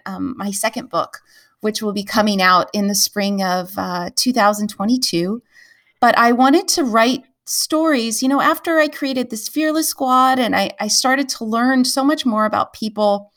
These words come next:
I started to think about different stories that I wanted, that I would wanna see and that I wanted to see as a, as a young person. You know, I started writing,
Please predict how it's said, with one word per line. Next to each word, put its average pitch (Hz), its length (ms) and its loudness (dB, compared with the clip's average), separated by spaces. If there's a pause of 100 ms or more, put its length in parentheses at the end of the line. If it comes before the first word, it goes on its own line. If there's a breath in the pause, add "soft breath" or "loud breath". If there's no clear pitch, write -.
(520 soft breath)
I - 40 -8
started 381 340 -2
to 403 80 -2
think 349 240 0
about 240 400 4 (800)
different 277 360 0
stories 262 520 -4
that 220 160 -8
I 208 180 0
wanted, 214 460 -4 (400)
that 262 100 0
I 262 160 2
would 294 160 0
wanna 214 180 0
see 180 380 0
and 180 140 -2
that 185 100 -4
I 214 220 6
wanted 220 300 -2
to 190 100 -12
see 170 320 -4
as 165 160 -10
a, 180 200 -8
as 180 140 -8
a 175 80 -6
young 196 300 -4
person. - 480 -8
You 175 100 -2
know, 175 160 4
I 202 60 6
started 247 360 2
writing, 202 480 2